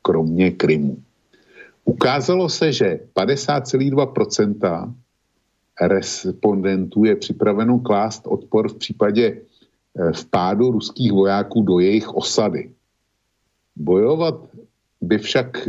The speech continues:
chtěl pouze každý třetí Ukrajinec, třicet tři celých tři desetiny procenta. Dalších jedna dvacet celých sedm procenta je připraveno protestovat nebo vyjádřit občanskou neposlušnost.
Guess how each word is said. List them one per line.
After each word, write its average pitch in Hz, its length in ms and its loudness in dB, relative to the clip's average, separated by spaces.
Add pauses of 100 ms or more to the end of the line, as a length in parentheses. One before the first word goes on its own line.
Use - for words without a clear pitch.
chtěl 110 380 0
pouze 107 420 0
každý 107 400 -2
třetí 98 400 0
Ukrajinec, 71 760 -4 (480)
třicet - 420 0
tři 101 320 0
celých 95 340 0
tři 92 360 0
desetiny 82 520 0
procenta. 73 640 -2 (680)
Dalších 123 540 2
jedna 123 260 0
dvacet 139 380 -2
celých 139 300 -2
sedm 95 600 -2 (140)
procenta 98 500 0
je 101 100 2
připraveno 107 640 0
protestovat 95 1000 -2
nebo 90 260 2
vyjádřit 92 500 0
občanskou 104 540 0
neposlušnost. - 880 -4